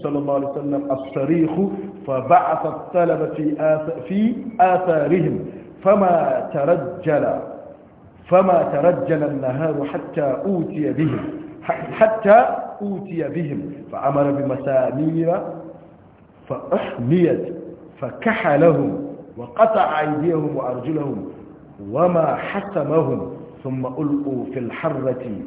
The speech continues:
يستسقون فما سقوا حتى ماتوا. قال أبو قلابة: "سرقوا وقتلوا وحاربوا الله ورسوله، ورسوله."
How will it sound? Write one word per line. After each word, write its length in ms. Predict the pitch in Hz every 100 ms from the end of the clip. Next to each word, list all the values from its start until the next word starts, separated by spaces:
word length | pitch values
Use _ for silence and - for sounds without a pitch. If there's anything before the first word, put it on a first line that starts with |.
| 120
يستسقون 1000 | 127 127 - 139 139 - 165 160 151 156 156 -
فما 520 | 151 131 117 107 - -
سقوا 580 | 151 147 127 107 101 -
حتى 460 | - 160 - 151 101 98
ماتوا. 380 | 98 - 104 - - - - - -
قال 200 | 139 139
أبو 320 | - 110 110 -
قلابة: 440 | 110 117 113 95 78 - - -
"سرقوا 500 | 127 113 92 - 95 - -
وقتلوا 640 | 107 - 131 110 98 95 95 - 98
وحاربوا 580 | 98 139 127 113 98 95
الله 220 | 104 98 90
ورسوله، 440 | 80 78 - - - - - - - - - - - - - - - -
ورسوله." 480 | 104 - 98 82